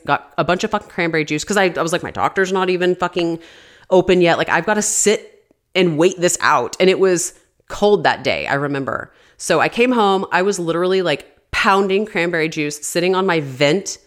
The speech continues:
where the heat was coming out in the mobile home and just watching T V and, like, crying 'cause I was in so much pain. I was waiting for my doctor to open. So I was like, "Just make it three hours. Three hours, they'll be open." So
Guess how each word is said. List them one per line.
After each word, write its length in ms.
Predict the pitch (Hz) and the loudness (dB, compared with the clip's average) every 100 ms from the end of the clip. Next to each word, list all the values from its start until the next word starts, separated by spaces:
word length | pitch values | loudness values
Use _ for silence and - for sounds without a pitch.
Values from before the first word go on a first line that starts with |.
| _ _ _ _ | _ _ _ _
where 100 | 156 | -2
the 60 | 143 | 0
heat 160 | 156 | -2
was 120 | 151 | -4
coming 200 | - 185 | -2 0
out 140 | 180 175 | 2 2
in 60 | |
the 60 | 170 | 0
mobile 220 | 139 156 | 0 0
home 220 | 175 180 | 0 -2
and 160 | 190 165 | -2 -6
just 140 | 151 | -6
watching 320 | - 147 175 180 | -2 -2 -2 -4
T 160 | 180 | -4
V 160 | 160 160 | -4 -4
and, 100 | 151 | -2
like, 300 | 123 - - | -6 -8 -14
crying 460 | - 160 160 120 | -2 2 2 0
'cause 120 | 139 139 | -4 -6
I 40 | |
was 120 | 139 | -6
in 100 | 143 | -6
so 300 | - - 147 | -8 -4 -2
much 180 | 143 147 | -2 -4
pain. 160 | 151 143 | -4 -4
I 40 | |
was 100 | 139 | -4
waiting 460 | 135 143 143 180 180 | -6 -4 -2 -4 -4
for 80 | |
my 100 | 156 | -4
doctor 320 | 147 135 - 139 | 0 0 0 -2
to 100 | - | -2
open. 260 | 123 123 | -4 -6
So 60 | 143 | -8
I 20 | |
was 80 | 135 | -10
like, 120 | 135 | -10
"Just 160 | - 135 | -12 -12
make 140 | 131 | -12
it 100 | - | -14
three 200 | 127 135 | -12 -10
hours. 300 | 107 85 - - | -10 -12 -16 -8
Three 180 | 175 | -2
hours, 320 | 214 151 - - | 0 0 -4 -8
they'll 100 | 156 | -4
be 100 | 143 | -4
open." 240 | 120 73 - - - - - _ _ _ _ | -4 -10 -20 -20 -20 -20 -20 _ _ _ _
So 500 | - - 180 170 175 | -6 0 4 4 2